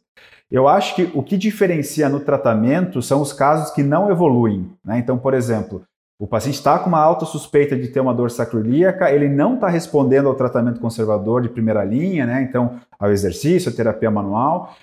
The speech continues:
e aí ele já tá lá um tempo no tratamento, e quando ele não evolui, aí a gente pode pensar em talvez numa intervenção mais invasiva, talvez um bloqueio, alguma coisa, e aí você sa-, ter mais clareza se parece uma fonte sacroiliaca ou não,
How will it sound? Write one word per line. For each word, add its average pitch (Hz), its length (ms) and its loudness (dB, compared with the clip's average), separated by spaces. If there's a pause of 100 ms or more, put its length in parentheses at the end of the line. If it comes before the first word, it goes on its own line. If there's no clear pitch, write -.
(200)
e 113 120 2
aí 143 280 4
ele 147 140 4
já 135 180 2
tá 151 180 2
lá 160 160 4
um 156 60 -4
tempo 139 280 0
no 127 80 -4
tratamento, 123 720 -2
e 131 40 -4
quando 165 200 0
ele 170 100 2
não 165 240 0
evolui, 156 640 4
aí 143 500 0
a 208 80 2
gente 185 220 -4
pode 165 220 -2
pensar 147 500 0
em 165 60 -4
talvez 139 440 0
numa 123 580 0
intervenção 120 440 0
mais 117 220 2
invasiva, 131 800 0
talvez 117 260 -2
um 120 100 2
bloqueio, 135 600 2
alguma 117 300 0
coisa, 156 440 -2 (260)
e 123 80 2
aí 131 140 6
você 165 260 0
sa-, 156 220 2
ter 147 200 2
mais 139 220 2
clareza 127 400 2
se 120 280 -2
parece 127 420 4
uma 135 140 0
fonte 123 240 -2
sacroiliaca 117 560 -2
ou 156 80 -2
não, 143 280 -4